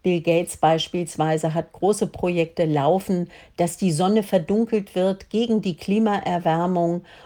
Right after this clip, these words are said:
Und, äh, wir haben viele Starlinks am Himmel, die aussehen wie Sterne. Und man geht ins Weltall, weil die Erde zu klein geworden ist. Also all das, Andreas, zeugt ja doch von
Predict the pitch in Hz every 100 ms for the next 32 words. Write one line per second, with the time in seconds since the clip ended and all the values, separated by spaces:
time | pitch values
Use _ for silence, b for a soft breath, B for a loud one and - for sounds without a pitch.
0 | B 196 196 196 190 175 170 180 185 190
1 | 190 185 - 208 185 180 175 - 180 202
2 | 208 190 196 196 - 185 180 196 196 185
3 | 175 - 165 190 180 175 170 175 - 165
4 | 165 196 185 180 B B B B 196 196
5 | 190 190 214 196 190 190 - 180 214 -
6 | 175 185 175 170 170 - 175 - 190 196
7 | 190 196 - 180 185 190 180 165 160 165
8 | 160 165 160 - B B B - 165 175
9 | 165 170 165 196 - - 165 160 170 170
10 | 160 - B B B _ - 180 175 220
11 | - 180 170 170 190 - - 170 165